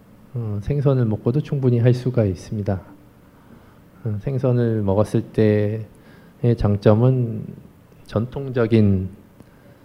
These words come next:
기준에서 보는 이런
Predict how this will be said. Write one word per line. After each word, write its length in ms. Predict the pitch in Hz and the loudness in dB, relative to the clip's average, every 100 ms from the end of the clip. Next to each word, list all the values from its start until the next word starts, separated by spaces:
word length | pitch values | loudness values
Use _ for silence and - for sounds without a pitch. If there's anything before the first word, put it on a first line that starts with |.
| - - | -20 0
기준에서 1080 | 120 120 117 110 107 101 104 110 - 113 95 | 4 6 6 6 6 4 -2 -6 0 2 4
보는 480 | 104 101 107 107 | 2 2 2 -2
이런 440 | 101 101 95 92 | -2 0 0 -2